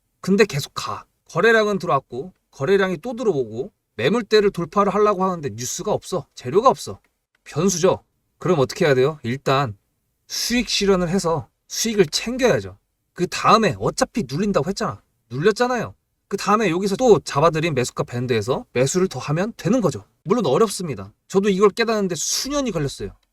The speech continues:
테스트해보고 손실도 내보고 깡통통 차보고. 어차피 저 이제 시작 단계입니다. 여러분들께서 지금 현재 구독해주시고 좋아요 눌러주시고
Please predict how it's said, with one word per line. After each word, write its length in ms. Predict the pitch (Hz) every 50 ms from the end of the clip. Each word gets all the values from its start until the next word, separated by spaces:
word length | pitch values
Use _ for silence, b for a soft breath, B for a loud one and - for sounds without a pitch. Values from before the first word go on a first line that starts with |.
| _ _ -
테스트해보고 880 | 247 269 262 - - - 240 220 214 185 185 175 156 160 180 196 226 - _ _ _ _ _
손실도 480 | - - 247 269 240 254 226 202 190 143
내보고 480 | 131 123 117 120 101 104 104 131 - _ _ _ _ _
깡통통 460 | - - 233 233 - 247 220 190 190 -
차보고. 500 | - 170 165 143 135 101 104 98 110 - _ -
어차피 280 | - 151 - 233 196 214
저 160 | - 190 208
이제 240 | 190 170 151 165 185
시작 340 | - - - - 254 - -
단계입니다. 640 | 254 220 196 185 160 139 120 107 98 101 87 - -
여러분들께서 500 | 123 135 165 170 175 151 170 - 156 131
지금 220 | 127 - - 139 127
현재 420 | - 208 202 151 139 139 139 117 - _
구독해주시고 800 | _ - 143 180 180 - - 170 160 143 - 131 107 113 117 117
좋아요 280 | - - 135 139 147 139
눌러주시고 720 | 117 120 131 131 - - - - - - 110 113 110